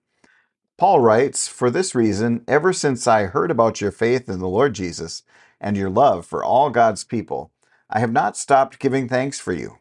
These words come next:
remembering you in my prayers. I keep asking that the God of our Lord Jesus Christ, the glorious Father,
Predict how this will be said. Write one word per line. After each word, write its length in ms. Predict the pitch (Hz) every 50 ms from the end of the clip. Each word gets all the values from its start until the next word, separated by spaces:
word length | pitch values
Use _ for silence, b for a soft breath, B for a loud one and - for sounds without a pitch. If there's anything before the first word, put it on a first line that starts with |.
| _ _ -
remembering 560 | 107 101 104 110 127 151 165 156 123 98 90
you 300 | 87 82 82 85 95 - -
in 200 | 110 101 95 98
my 160 | 98 95 95
prayers. 640 | 92 - - 104 101 98 78 67 - - - - _ _ _ _ _ _ _ _ _ _ _
I 120 | - 95 87
keep 200 | - 120 95 -
asking 640 | - 107 147 185 175 - - - 95 92 98 98
that 220 | 92 107 101 98
the 100 | - 98
God 380 | 90 - 104 110 127 151 165 156
of 100 | 135 95
our 140 | 90 87 87
Lord 300 | 82 98 110 120 131 110
Jesus 360 | 110 120 123 117 135 127 -
Christ, 460 | - - 90 78 78 85 - - _
the 80 | - 90
glorious 640 | 85 92 95 104 120 123 151 156 - 151 143 - -
Father, 440 | - 98 80 71 67 69 73 -